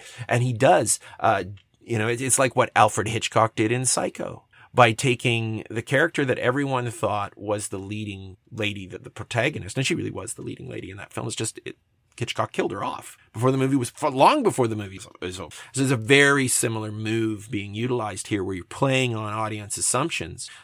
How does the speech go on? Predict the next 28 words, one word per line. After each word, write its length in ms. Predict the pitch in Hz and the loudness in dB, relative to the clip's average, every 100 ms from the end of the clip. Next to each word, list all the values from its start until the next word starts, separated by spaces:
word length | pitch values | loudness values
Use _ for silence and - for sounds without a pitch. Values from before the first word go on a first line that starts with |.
| - | 2
Audience 400 | 113 110 107 - | 4 4 0 -2
is 100 | 98 | 0
going, 260 | 104 101 | 0 0
"I 160 | 104 143 | 0 2
know 160 | 175 123 | 4 4
how 100 | 107 | 2
much 220 | 104 - | 0 -4
Gwyneth 240 | 104 101 | -6 -4
Paltrow 400 | - 98 - 95 | -2 -2 -2 -6
makes 240 | 92 92 - | -6 -8 -6
for 140 | 98 | -6
a 60 | 95 | -6
movie. 360 | 95 95 113 | -6 -2 0
I 180 | 120 156 | 0 0
know 140 | 160 | 2
how 160 | 113 107 | 0 0
much 260 | 104 101 - | -2 -6 -6
we 80 | |
love 220 | 95 98 95 | -6 -6 -8
Gwyneth 300 | 92 95 - | -10 -10 -4
Paltrow. 380 | 98 104 120 | -4 0 0
They 140 | 123 151 | 4 4
won't 280 | 156 101 - | 2 -2 -6
kill 220 | 101 101 | -6 -4
her." 140 | 117 | -4
Yes, 260 | 120 98 - | -4 -6 -4
they 120 | 92 | -4
will. 240 | 98 80 | -4 -6